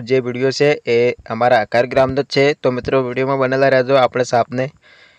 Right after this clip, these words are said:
કોઈ પણ પ્રકારનો સાપ હોય તેને સુરક્ષિત રીતે રેસ્ક્યુ કરવાની કોશિશ કરીશું. તો મિત્રો, વીડિયોમાં સાપ દેખાઈ રહ્યો છે, જે તમે જોઈ શકો છો. આ સાપ જે છે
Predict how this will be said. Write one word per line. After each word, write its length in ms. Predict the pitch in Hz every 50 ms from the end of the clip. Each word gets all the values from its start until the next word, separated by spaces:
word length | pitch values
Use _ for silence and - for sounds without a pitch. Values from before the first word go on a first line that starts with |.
| _ _ _
કોઈ 120 | - 135 131
પણ 140 | - 139 123
પ્રકારનો 400 | - 123 120 - 131 123 131 127
સાપ 240 | 117 120 117 120
હોય 140 | 123 131 127
તેને 280 | - 131 120 123 123 120
સુરક્ષિત 500 | 113 117 117 123 123 123 - 139 131 123
રીતે 260 | 117 117 - 127 127
રેસ્ક્યુ 400 | 123 120 113 110 - - 127 117
કરવાની 380 | - 131 123 120 123 127 131 127
કોશિશ 440 | - 123 120 120 - 131 123 -
કરીશું. 420 | - - 113 113 120 113 - 131 131
તો 140 | - 131 120
મિત્રો, 420 | 123 127 - - 135 147 151 - _ - - - - - _ _ _ -
વીડિયોમાં 520 | 120 123 123 123 123 135 139 135 135 135 135
સાપ 320 | - - 131 127 123 -
દેખાઈ 340 | 127 131 127 - 135 139 147
રહ્યો 220 | 147 135 131 127
છે, 240 | 117 - 135 135 139
જે 160 | 127 127 123
તમે 220 | 104 127 123 123 123
જોઈ 180 | 113 127 135
શકો 320 | 131 - 131 120 - 127 117
છો. 120 | - 135
આ 240 | 131 104 113 113 120
સાપ 260 | - - 123 120 120
જે 200 | 120 117 123 123 117
છે 180 | - 131 127